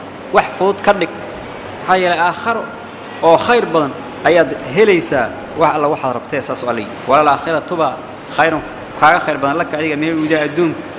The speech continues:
"Wala sawfa," dib dambe, "yucdiika," ku siin, "rabbuka fatarda," adduunka soo murug iyo dhibaato iyo rafaad iyo xanuun iyo ma hays-, wax walba ood jecesha intuu Ilaahay ku siiyo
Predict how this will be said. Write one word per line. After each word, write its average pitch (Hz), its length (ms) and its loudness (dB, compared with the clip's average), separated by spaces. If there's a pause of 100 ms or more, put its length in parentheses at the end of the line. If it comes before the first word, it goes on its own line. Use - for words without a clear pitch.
(200)
"Wala 135 160 6
sawfa," 165 280 -4
dib 160 220 -2
dambe, 151 200 -2
"yucdiika," 156 500 0
ku 147 60 -10
siin, 147 180 -2
"rabbuka 156 380 0
fatarda," 131 400 -2 (320)
adduunka 156 360 2
soo 143 180 0
murug 156 260 0 (100)
iyo 139 120 0
dhibaato 165 500 4
iyo 143 180 -2
rafaad 151 540 -2
iyo 143 120 -2
xanuun 165 380 0
iyo 156 200 0 (180)
ma 202 160 6
hays-, 160 200 -2 (680)
wax 185 180 4
walba 185 440 4
ood 190 260 4
jecesha 180 280 -2
intuu 165 180 -4
Ilaahay 160 180 0
ku 127 120 -10
siiyo 139 280 -4